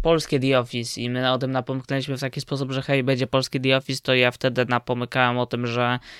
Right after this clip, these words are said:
no ja bym, e, tego polskiego to nie, krzywię się, bo nie wygląda to za dobrze, ale amerykańską wersję, co jak co, to bym zobaczył.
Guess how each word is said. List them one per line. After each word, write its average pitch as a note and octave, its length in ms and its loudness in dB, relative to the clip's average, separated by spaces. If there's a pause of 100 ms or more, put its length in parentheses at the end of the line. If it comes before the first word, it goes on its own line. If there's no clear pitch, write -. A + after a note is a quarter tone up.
(240)
no C3+ 80 0
ja C3+ 120 6
bym, C#3 340 2
e, C3 140 2
tego C3 260 0
polskiego C#3+ 420 4
to C3+ 140 2
nie, D3 420 4
krzywię C#3 400 0
się, D3 320 2
bo C3 220 2
nie C3 160 0
wygląda C3+ 380 0
to C3+ 100 0
za C3+ 160 2
dobrze, C#3 300 4
ale C3 140 6
amerykańską B2+ 640 2
wersję, C3 400 0
co C3 120 -2
jak B2 160 2
co, C#3 120 -2
to C3 100 0
bym B2 200 0
zobaczył. G#2+ 540 -2